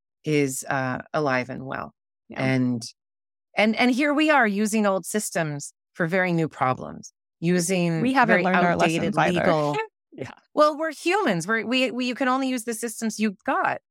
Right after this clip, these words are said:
Speaker 1: So if you have corruption or embezzlement or abuses of power, you go to the legal system, and the legal system will get you only so much. The Egyptians tried this too. They went to the legal system. They went to the great Kenbet. They went to the lesser Kenbet.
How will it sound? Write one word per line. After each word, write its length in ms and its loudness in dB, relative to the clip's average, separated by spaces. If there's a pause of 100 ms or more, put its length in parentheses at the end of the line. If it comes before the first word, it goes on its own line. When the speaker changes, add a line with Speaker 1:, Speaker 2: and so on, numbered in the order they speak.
(140)
Speaker 1:
So 400 -2
if 140 0
you 100 0
have 260 0
corruption 800 0
or 280 -4
embezzlement 920 -2
or 200 -2
abuses 420 -6
of 100 -4
power, 540 0 (240)
you 80 -2
go 120 6
to 80 2
the 60 2
legal 400 2
system, 540 -6
and 340 0 (380)
the 80 4
legal 240 0
system 420 -2
will 120 0
get 200 -2
you 180 -2
only 300 0
so 180 -4
much. 400 -4
The 200 -4
Egyptians 480 -6
tried 240 0
this 160 -8
too. 300 -6 (360)
They 100 2
went 200 0
to 80 -4
the 80 2
legal 260 0
system. 360 -2
They 100 2
went 160 0
to 80 -8
the 80 -2
great 260 -4
Kenbet. 540 -2
They 80 -2
went 140 -2
to 40 -18
the 100 -6
lesser 320 -4
Kenbet. 500 -4